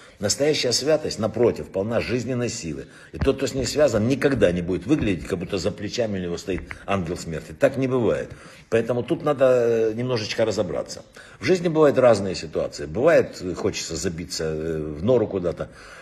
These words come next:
Но есть люди, которые полны жизненных сил, радости. Они отличаются от остальных, как жизнь от смерти. Мы ищем жизненную силу, а жизненная сила — это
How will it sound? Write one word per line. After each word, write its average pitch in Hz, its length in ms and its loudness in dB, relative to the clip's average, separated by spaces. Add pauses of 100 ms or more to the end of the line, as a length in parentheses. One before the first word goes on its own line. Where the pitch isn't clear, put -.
(120)
Но 107 100 2
есть 139 140 0
люди, 151 200 2
которые 117 280 0
полны 117 300 2
жизненных 101 460 -2
сил, 101 200 -2
радости. 87 440 2
Они 110 120 -4
отличаются 139 600 2
от 113 120 -4
остальных, 135 400 -2
как 98 140 0
жизнь 95 260 0
от 90 140 0
смерти. - 380 -8 (580)
Мы 143 160 2
ищем 143 260 0
жизненную 123 420 -2
силу, 82 280 -2
а 92 60 6
жизненная 139 420 0
сила — 151 260 2
это 110 280 4